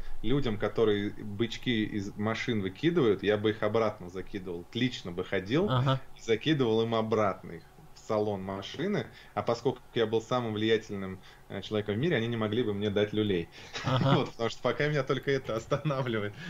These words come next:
Speaker 2: А ты не куришь, да, сам? Ты сам не куришь?
Speaker 1: Нет, я не то, что
Speaker 2: Ага.
Speaker 1: это не из-за курения, это из-за,
Speaker 2: Ага.
Speaker 1: ну, просто люди мусорят, и
Speaker 2: Мгм.
Speaker 1: как бы меня это бесит. То
Speaker 2: Ага.
Speaker 1: есть, э, когда люди г-, п-,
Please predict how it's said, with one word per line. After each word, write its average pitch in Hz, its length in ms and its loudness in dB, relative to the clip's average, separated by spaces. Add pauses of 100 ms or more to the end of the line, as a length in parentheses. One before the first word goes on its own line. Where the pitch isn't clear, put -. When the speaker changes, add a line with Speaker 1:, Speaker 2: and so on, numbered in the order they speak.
(580)
Speaker 2:
А 131 120 8
ты 180 140 10
не 185 120 10
куришь, 151 300 10
да, 160 160 10
сам? 139 200 6
Ты 139 120 4
сам 135 180 4
не 131 60 2
куришь? 113 340 0 (120)
Speaker 1:
Нет, 120 360 -2
я 147 140 4
не 160 100 2
то, 190 140 2
что - 160 2
Speaker 2:
Ага. 113 260 2
Speaker 1:
это 131 160 2
не 127 120 0
из-за 123 120 0
курения, 156 480 4
это 110 160 0
из-за, 120 280 6
Speaker 2:
Ага. - 20 2
Speaker 1:
ну, 131 380 -2
просто 151 420 2
люди 110 280 -2
мусорят, 113 540 0 (100)
и 104 460 2
Speaker 2:
Мгм. 131 80 0
Speaker 1:
как 92 100 -2
бы 98 100 2
меня 117 180 2
это 127 160 0
бесит. 107 400 0
То - 80 -8
Speaker 2:
Ага. 123 160 0
Speaker 1:
есть, 113 220 -2
э, 92 180 2 (240)
когда 104 260 2
люди 120 240 4
г-, 107 260 -4
п-, 104 220 -8